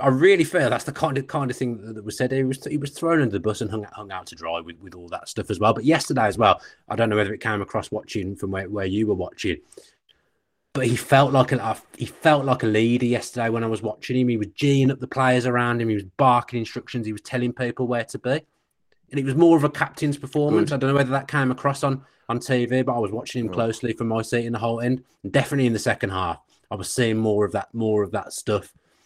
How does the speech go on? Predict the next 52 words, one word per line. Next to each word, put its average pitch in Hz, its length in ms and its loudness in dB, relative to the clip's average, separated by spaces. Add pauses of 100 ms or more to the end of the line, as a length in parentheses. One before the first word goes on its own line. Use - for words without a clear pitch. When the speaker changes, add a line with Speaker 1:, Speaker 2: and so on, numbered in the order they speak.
(220)
Speaker 1:
So - 100 -4
I, 127 260 4 (120)
at 120 80 -4
the 123 60 4
moment, 120 380 4
you 123 100 2
pick 156 300 -6
an 127 80 -2
eleven, 110 320 0
I 98 100 -2
think 107 160 -10
John 98 120 -6
McGinn's 90 260 -6
in 104 120 -2
it, 117 100 -6
and 98 120 -14
I 92 40 -10
think 95 180 -16
Unai 90 320 -8
Emery 110 200 -12
will 104 80 -6
Speaker 2:
Yep. 120 100 4
Speaker 1:
continue, 95 360 -12 (380)
continue 101 420 -4
to - 100 -10
pick - 240 -8
him. 92 280 -4
And 101 140 -6
I 98 60 -6
don't, 95 160 -8
I 98 40 -10
don't 107 200 2
think, 101 240 -4
I 104 60 -10
think 113 180 0
there'll 101 140 2
be 101 100 4
a 95 60 2
rebuild 95 420 2
in 87 80 -14
the 87 60 -10
summer, 98 200 -8
but 87 160 -4
I - 40 -2
don't 113 60 -4
think 107 120 -18
John 98 160 -6
McGinn 87 180 -6
will 95 60 -2
be 85 100 -16
going 80 180 -10
anywhere. 80 300 -14